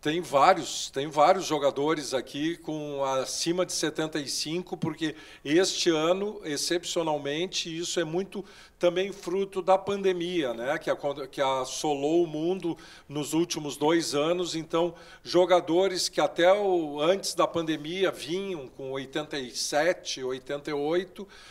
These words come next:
este ano não estão jogando mais estes torneios, né? Enfim,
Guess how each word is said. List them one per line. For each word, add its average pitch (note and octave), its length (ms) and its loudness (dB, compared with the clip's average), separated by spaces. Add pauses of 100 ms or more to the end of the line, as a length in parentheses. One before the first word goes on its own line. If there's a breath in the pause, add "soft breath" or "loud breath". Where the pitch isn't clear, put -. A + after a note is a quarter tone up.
(180 loud breath)
este F3 460 2
ano E3+ 420 0
não E3+ 340 -2
estão F3 380 -2
jogando D#3 560 -4
mais D3 480 -2 (320 soft breath)
estes - 440 -4
torneios, D3 680 -2
né? B2 240 -2
Enfim, D3 440 -8